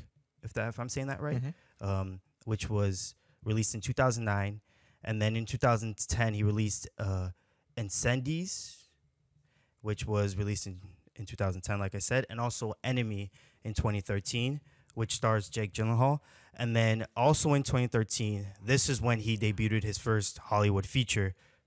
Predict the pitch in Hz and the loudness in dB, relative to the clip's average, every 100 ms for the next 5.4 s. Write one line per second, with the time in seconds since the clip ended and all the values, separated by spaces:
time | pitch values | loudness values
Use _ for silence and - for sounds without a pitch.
0 | _ - 135 101 90 82 - - _ _ | _ 2 2 2 -4 -6 -8 -10 _ _
1 | _ _ - 101 98 92 87 85 _ 104 | _ _ -4 2 2 0 -4 -12 _ -4
2 | 107 - 110 107 104 _ _ _ 123 113 | -4 -2 0 0 -2 _ _ _ -2 2
3 | - 127 123 - 107 101 - - 107 104 | 4 4 4 2 2 2 -2 -8 -6 -4
4 | - - 110 110 104 - 107 113 110 113 | -4 2 4 4 2 -2 -2 0 0 0
5 | 110 107 101 101 | 2 4 4 2